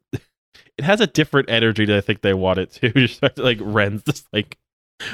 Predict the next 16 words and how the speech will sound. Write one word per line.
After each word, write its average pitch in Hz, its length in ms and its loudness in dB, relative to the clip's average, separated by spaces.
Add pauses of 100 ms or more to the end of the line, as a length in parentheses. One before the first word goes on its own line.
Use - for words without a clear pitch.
(140)
boy 110 240 4
around 107 360 2
town, 104 520 0
like, 104 200 -2
getting 104 220 -2
into, 104 220 -2
like, 95 320 -4 (480)
weird, 107 420 0
like, 98 280 -2 (480)
Duel 110 240 2
Monsters, 104 520 0
like, - 360 -2 (560)
fights. 95 340 -4
I 120 60 -2
don't 98 160 -2
know. 98 260 -6